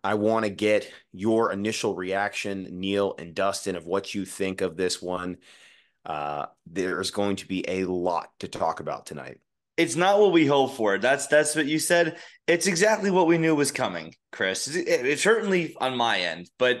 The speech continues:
Speaker 2: I don't think I was the only one. I mean, let, let's just go back. Remember, um, Dustin, you can, you can cue this up whenever you want, but there, there was a clip that went on, on social media of me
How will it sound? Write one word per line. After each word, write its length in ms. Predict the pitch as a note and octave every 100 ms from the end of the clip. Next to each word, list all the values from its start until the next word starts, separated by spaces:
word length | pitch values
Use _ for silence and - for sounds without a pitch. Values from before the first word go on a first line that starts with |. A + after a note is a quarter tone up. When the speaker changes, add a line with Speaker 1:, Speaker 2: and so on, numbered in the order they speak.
| - _ _ _ -
Speaker 2:
I 120 | F3+
don't 220 | G#3 B2+
think 360 | - C3+ A2 -
I 120 | F#2+ A2
was 220 | G#2+ G#2+
the 160 | G2+
only 280 | E2 F2 F2+
one. 400 | D#2+ F2 F2+ F2+ - - - -
I 80 | B2
mean, 160 | D#3 E3
let, 180 | G#3+
let's 220 | F#3+ G#3+ -
just 140 | -
go 160 | G#3 D3+
back. 400 | C#3 B2+ - - - _
Remember, 680 | A#2 C#3 D3 C#3 C3+ B2+ C3
um, 360 | B2+ B2+ B2 A2
Dustin, 400 | C#3+ C#3 - C3+
you 100 | D#3
can, 220 | E3+ D3
you 100 | D#3
can 220 | D#3+ E3 B2+
cue 240 | C#3+ C3+
this 240 | A#2+ A#2
up 240 | A#2 A2 A2+
whenever 280 | A2+ A2 G#2+
you 140 | G#2+
want, 320 | G#2 G#2+ D#2+ G2
but 180 | G#2+ - - - - -
there, 240 | F#3+ G#3+
there 180 | F#3+ A3+
was 160 | A#3 G3
a 60 |
clip 400 | - D3 C#3 C#3
that 180 | B2+ B2
went 360 | C3 C3 B2+ -
on, 440 | A2+ B2 A#2+ A#2+ A2+
on 140 | A#2 A#2+
social 340 | B2+ A#2+ B2
media 480 | A2+ A2 A2+ G#2+ G#2
of 100 | G2+
me 420 | A2 A2+ A2